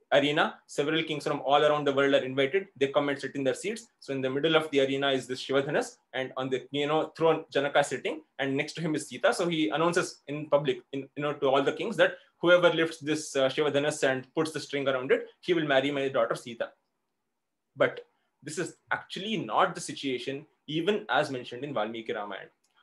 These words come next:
So the actual thing, what is the condition that Janaka has laid is, so Shivadhanas, that is Shunabha, was given to, you know, given to,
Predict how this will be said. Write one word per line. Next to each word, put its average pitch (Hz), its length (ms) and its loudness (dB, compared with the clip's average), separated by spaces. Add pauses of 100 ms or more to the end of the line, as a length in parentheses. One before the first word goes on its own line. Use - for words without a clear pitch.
(100)
So - 360 0
the 151 200 -2
actual - 380 0
thing, 226 180 -4
what 170 240 2
is 160 160 0
the 196 320 -4 (100)
condition 208 460 2
that 190 140 0 (500)
Janaka 156 340 2
has 143 140 0
laid 101 240 -4
is, 113 180 -6 (420)
so 214 340 0 (180)
Shivadhanas, 214 640 2
that 147 160 0
is - 180 -4
Shunabha, 151 640 2 (100)
was 180 160 2
given 185 280 0
to, 165 220 -4
you 151 60 -2
know, 165 220 -2 (100)
given 160 320 2
to, 190 420 2